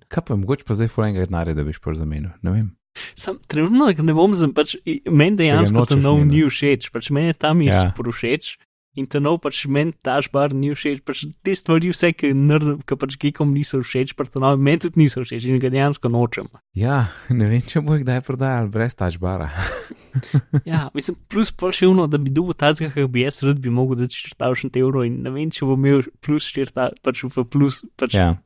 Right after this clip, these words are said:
Speaker 2: nekih štiri tisoč evrov, ke bom rekel, ja, tle, ne, ne. Pač ker so ratali dragi in zdaj jaz tudi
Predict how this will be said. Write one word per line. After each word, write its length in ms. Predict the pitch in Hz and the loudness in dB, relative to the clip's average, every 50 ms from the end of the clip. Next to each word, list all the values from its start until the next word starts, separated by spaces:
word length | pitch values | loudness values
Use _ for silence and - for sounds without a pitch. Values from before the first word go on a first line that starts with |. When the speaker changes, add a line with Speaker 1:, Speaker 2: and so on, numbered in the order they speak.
| _ _ | _ _
Speaker 2:
nekih 260 | _ 139 - - 143 | _ -8 -8 -8 -12
štiri 300 | - - - 147 139 - | -14 -8 -6 -6 -4 -2
tisoč 320 | 131 127 131 135 143 139 - | -2 -2 0 -2 -4 -2 0
evrov, 320 | 139 135 135 131 127 123 | 2 4 4 2 0 -2
ke 80 | - 127 | -4 -6
bom 240 | 117 120 123 127 | -4 -4 -4 -2
rekel, 160 | 139 190 220 208 | -2 -2 -2 -2
ja, 140 | 190 185 175 156 143 139 | -2 -2 -2 -2 -4 -6
tle, 260 | - _ 143 143 135 131 120 113 113 120 | -8 _ -2 0 2 2 0 0 -4 -6
ne, 360 | 139 147 127 123 113 104 104 - _ | -4 -2 -2 -2 -2 -4 -8 -12 _
ne. 180 | - - 143 160 156 - _ _ _ _ _ _ _ | -4 0 0 0 -2 -4 _ _ _ _ _ _ _
Pač 180 | _ 139 - - | _ -12 -12 -8
ker 140 | - 156 | -8 -8
so 160 | 143 - - 147 | -6 -4 -2 0
ratali 400 | 143 143 147 - - 143 127 123 | 0 0 0 0 -2 -2 -2 -4
dragi 460 | 117 127 123 123 127 127 123 117 110 | -4 0 0 2 2 2 0 -2 -4
in 80 | 110 113 | -6 -4
zdaj 240 | 123 131 139 131 127 | -2 0 0 0 2
jaz 200 | 127 135 143 - | 2 2 0 0
tudi 160 | - 160 139 | -2 -4 -6